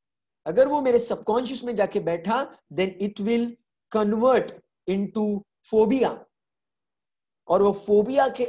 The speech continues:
आगे वो जाएगा पैनिक मोड में, फिर वो पैनिक अटैक्स, वो फिर रुकने का नाम नहीं लेगा। So I would say, अगर कुछ बुरी ची-, अ, चीज जिंदगी में घटित हुई है, accept it। आपसे गलती हुई है, सामने वाले से गलती हुई है, accept it। हाँ,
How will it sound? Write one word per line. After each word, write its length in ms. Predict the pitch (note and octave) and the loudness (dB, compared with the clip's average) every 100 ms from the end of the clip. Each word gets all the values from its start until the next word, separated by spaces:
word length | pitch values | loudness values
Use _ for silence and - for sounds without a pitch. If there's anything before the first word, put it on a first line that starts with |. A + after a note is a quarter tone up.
| - | 0
आगे 560 | F3+ G3+ A3 D3+ - _ _ _ _ _ _ _ _ _ _ _ C#3+ | 0 0 -2 -4 -6 _ _ _ _ _ _ _ _ _ _ _ -2
वो 120 | F#3+ | 0
जाएगा 360 | F#3 F#3+ F#3+ G3 | 2 0 2 -2
पैनिक 460 | - G3+ A3 A#3 | 0 -2 -2 -4
मोड 180 | F3 D3+ | -6 -6
में, 140 | A2 - _ _ _ | -10 -18 _ _ _
फिर 120 | G3+ | 0
वो 80 | G3+ | 0
पैनिक 400 | G3+ G3+ G#3+ - | 2 0 0 -4
अटैक्स, 560 | F3 F3 C#3+ - - _ _ _ | -2 0 0 -4 -16 _ _ _
वो 160 | D#3 F#3 | -6 -6
फिर 340 | F#3+ G3+ F#3 - - _ _ _ _ D#3 | -2 -4 -4 -12 -20 _ _ _ _ -14
रुकने 280 | D#3+ E3+ F3 | -10 -8 -4
का 100 | D#3+ | -4
नाम 200 | C3+ B2 | -6 -12
नहीं 140 | A#2+ | -14
लेगा। 180 | G2+ - _ _ _ _ - | -16 -20 _ _ _ _ -4
So 200 | G#3+ G#3 | -2 2
I 140 | D#3 | 0
would 200 | E3+ G3+ | 0 -4
say, 280 | - A3+ A#3 - - | -4 -4 -6 -14 -8
अगर 160 | D3 F3+ | -6 -4
कुछ 320 | A3 A3+ - | -8 -10 -16
बुरी 300 | B2+ F#3 B3+ | -8 -6 -6
ची-, 360 | - G3 - D3+ | -8 -12 -10 -8
अ, 100 | D3+ | -8
चीज 380 | D3 G3+ E3 C#3+ | -4 -6 -6 -10
जिंदगी 300 | D#3 E3 E3+ | -8 -6 -6
में 140 | F3 | -10
घटित 300 | D3+ G3+ G3 | -10 -10 -8
हुई 160 | F#3+ A#3 | -4 -4
है, 140 | A#3+ | -4
accept 460 | - - - C#4 - | -10 -10 -10 -8 -6
it। 180 | D#3+ - _ _ - | -8 -12 _ _ 0
आपसे 340 | F3+ - A3 | 0 0 -8
गलती 300 | E3+ D#3+ E3+ | -6 -6 -8
हुई 200 | E3 D#3 | -8 -6
है, 120 | D#3 | -6
सामने 440 | G3+ - C#3+ D#3 F3+ | -8 -8 -8 -8 -8
वाले 220 | F3 E3 | -6 -6
से 140 | E3 | -6
गलती 220 | D3+ C#3 E3+ | -10 -10 -10
हुई 100 | A#3 | -2
है, 180 | G#3 | -2
accept 340 | A3 - B3+ D#3+ | -2 -6 -10 -12
it। 140 | - | -14
हाँ, 240 | C#3+ - | -14 -14